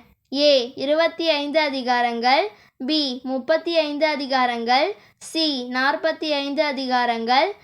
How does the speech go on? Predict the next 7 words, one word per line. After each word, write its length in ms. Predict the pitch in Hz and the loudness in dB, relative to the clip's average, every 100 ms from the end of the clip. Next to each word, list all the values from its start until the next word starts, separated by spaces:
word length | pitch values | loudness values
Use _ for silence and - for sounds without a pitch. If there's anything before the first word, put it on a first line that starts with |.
| _ - | _ -12
டி, 540 | 240 311 294 240 233 - | -4 -2 -2 -6 -12 -8
ஐம்பத்தி 440 | 262 277 320 320 | -4 0 0 0
ஐந்து 400 | 339 208 277 277 | -2 -2 -2 -2
அதிகாரங்கள். 960 | 294 277 247 247 247 233 233 233 226 - _ _ _ _ _ _ _ _ _ _ | 0 0 0 0 0 -2 0 0 -2 -10 _ _ _ _ _ _ _ _ _ _
உங்கள் 420 | - 285 320 339 339 | -8 -2 0 0 0
நேரம் 440 | 311 285 285 302 | -4 -2 -4 -4
தொடங்குகிறது. 1040 | 302 285 294 294 277 262 240 254 240 - | -4 -4 -4 -6 -4 -4 -4 -4 -4 -6